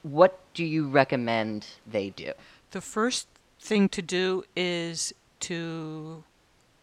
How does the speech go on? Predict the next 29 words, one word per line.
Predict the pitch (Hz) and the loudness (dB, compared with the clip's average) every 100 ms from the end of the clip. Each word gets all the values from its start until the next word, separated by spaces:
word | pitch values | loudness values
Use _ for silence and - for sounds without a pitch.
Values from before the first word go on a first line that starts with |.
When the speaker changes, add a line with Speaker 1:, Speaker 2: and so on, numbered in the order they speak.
| _ | _
Speaker 2:
clean | - - 220 | -4 2 2
up | 226 | 2
your | 208 | 0
desk, | 185 175 170 - - - _ _ _ _ _ _ - | 2 2 2 -6 -8 -20 _ _ _ _ _ _ -4
get | 156 | -2
some | - | 2
food | 202 220 220 | 2 4 4
in | |
the | 202 | 4
freezer, | - 180 170 160 160 _ _ _ _ _ _ _ _ | 2 -2 -2 -4 -6 _ _ _ _ _ _ _ _
tell | - 190 | -2 0
your | 208 | 0
family | 202 196 185 185 175 175 - _ _ _ | 2 4 6 4 0 -4 -10 _ _ _
this | 151 | -10
is | - | -6
what | 175 | -6
you're | - | -2
gonna | 180 | -2
do, | 160 170 - - - | -2 -6 -10 -20 -6
then | 185 208 | 4 4
go | 214 190 | 6 2
to | 185 - 185 175 - _ | 0 -4 -2 -2 -4 _
nano | 170 180 208 240 | 0 2 2 2
wrimo | 208 185 190 190 170 | 2 2 2 0 2
dot | 175 165 - | 4 4 2
org, | 170 151 147 180 - _ - | -6 -6 -6 -10 -18 _ -2
N | 180 196 | 0 2
A | 180 175 - | 2 0 0
N | 180 180 | 0 0